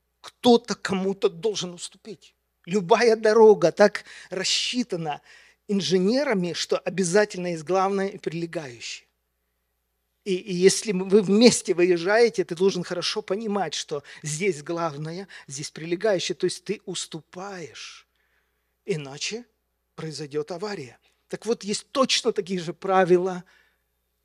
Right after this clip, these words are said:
утвержденные и в церкви, и в целом в обществе. Уступи человеку, который не зрел. Уступи. Ты,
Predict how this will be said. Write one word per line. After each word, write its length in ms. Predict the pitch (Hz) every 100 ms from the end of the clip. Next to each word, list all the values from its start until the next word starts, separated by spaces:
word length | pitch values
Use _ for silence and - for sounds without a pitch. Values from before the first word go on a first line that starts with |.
| _
утвержденные 760 | 185 - 185 156 190 202 190 175
и 100 | 190
в 80 |
церкви, 440 | - - 185 185 196
и 80 | 175
в 60 |
целом 400 | - - 190 180
в 80 | 165
обществе. 640 | 208 - - - - 156 - _ _ -
Уступи 800 | 170 170 - 214 202 240 214 160
человеку, 840 | - 160 160 151 127 139 - 143
который 540 | - 170 - 151 156 160 233 - -
не 180 | 147
зрел. 440 | 180 170 220 190 123 _ _ _ _ _ _ _ _ -
Уступи. 580 | 196 - 226 - 208 131
Ты, 300 | - 196 190